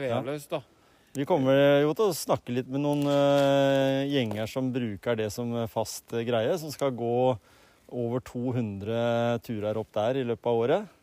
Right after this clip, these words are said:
Speaker 2: Ja. Ja,
Speaker 1: Og som
Speaker 2: vi
Speaker 1: har
Speaker 2: som er
Speaker 1: kommet så godt i gang. Jeg tror noen av de har faktisk, eh, allerede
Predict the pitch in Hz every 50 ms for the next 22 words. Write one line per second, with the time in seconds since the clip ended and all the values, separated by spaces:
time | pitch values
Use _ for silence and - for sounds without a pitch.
0 | _ _ - 123 120 117 - - _ _ - 196 185 160 127 - - 131 127 135
1 | 147 147 147 139 147 147 143 139 135 139 147 139 127 135 127 - - 139 131 120
2 | 123 110 - 135 131 123 127 165 202 214 196 175 - 160 160 156 147 135 131 131
3 | 127 127 139 135 123 - 127 107 - 135 131 - - - 139 135 131 131 131 127
4 | 127 131 123 123 113 107